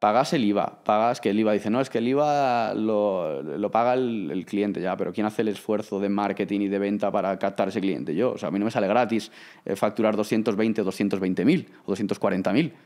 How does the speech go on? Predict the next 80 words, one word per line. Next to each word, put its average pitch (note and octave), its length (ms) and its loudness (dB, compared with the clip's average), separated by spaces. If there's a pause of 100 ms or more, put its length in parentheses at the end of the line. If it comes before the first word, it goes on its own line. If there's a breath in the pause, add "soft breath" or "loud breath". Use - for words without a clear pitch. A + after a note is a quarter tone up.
(140 loud breath)
O - 80 -8
sea, - 80 -12 (160)
es-, - 160 -12
esos - 320 -6
cuarenta F2+ 340 -2
mil G2+ 100 0
de A2 100 2
diferencia, A#2 580 0
he F#2 60 -2
tenido G#2 220 2
que G2+ 80 4
hacer A2+ 120 0
un G#2+ 60 2
esfuerzo G#2+ 260 -2
de - 20 2
inversión G2+ 300 0
publicitaria, C3 500 2
de A#2 80 2
equipo G2+ 300 0
comercial, C3+ 480 2
de A2 80 0
pagar F#2+ 200 0
un G#2 120 0
local, E2+ 260 0
un A#1 80 -2
alquiler. - 320 -4 (200 loud breath)
Entonces, - 280 -4 (220 loud breath)
la - 80 -6
gente G#2 220 0
no A2 40 2
entiende, A2 540 0
yo B2+ 120 2
creo C#3+ 120 2
que C#3 40 2
mucha C3+ 160 -2
gente C#3 200 -2
no B2+ 60 0
entiende B2+ 200 2
ni C3 60 4
lo A2+ 80 2
que A2+ 100 0
paga. - 300 0 (320 loud breath)
Y G2 60 -2
de G2+ 80 4
hecho, G#2+ 260 0
los F#2+ 300 0
que F2 120 0
más G2+ 220 0
se - 200 -2
quejan A#2+ 360 0
de A#2 80 0
que A#2+ 80 2
los A2+ 120 2
ricos A2 360 -2
no G2+ 160 -2
pagan A2 320 2
o G2+ 80 -2
de G2+ 100 -2
que G2 80 -2
los G2 180 -2
ricos G#2 260 -2
son G2+ 100 0
muy G2+ 120 2
malos B2+ 320 0
son A2 160 -4
gente A#2 280 -2
que A#2 80 -2
no G2+ 60 0
ha - 20 -4
tenido A2 140 0
un - 20 2
negocio A2 260 -2
nunca B2 140 -2
y A#2+ 40 0
no A#2+ 140 0
sabe B2 260 2
lo G#2 60 2
que G2+ 80 0
se A2 100 -4
paga. - 280 -4